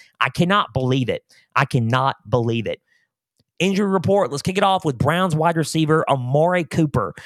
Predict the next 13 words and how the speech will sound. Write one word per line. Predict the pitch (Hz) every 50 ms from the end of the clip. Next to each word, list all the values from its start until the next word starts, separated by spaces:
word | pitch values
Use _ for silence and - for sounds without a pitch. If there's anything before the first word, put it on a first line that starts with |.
| - 185 175 151 -
He | - 160 -
had | - - 165 160 139
a |
heel | 110 - - - - 190 226 233 247
injury, | 247 254 247 220 262 262 277 294 277 - _ _ _ _ -
and | - 143
he | 196 214 190
is | 156 - -
questionable | - - - 247 240 - - 240 247 240
versus | 214 226 185 - 190
the | 170
Bengals | 160 190 208 208 208 170
Sunday | - 208 196 190 190 185 185 190 185 170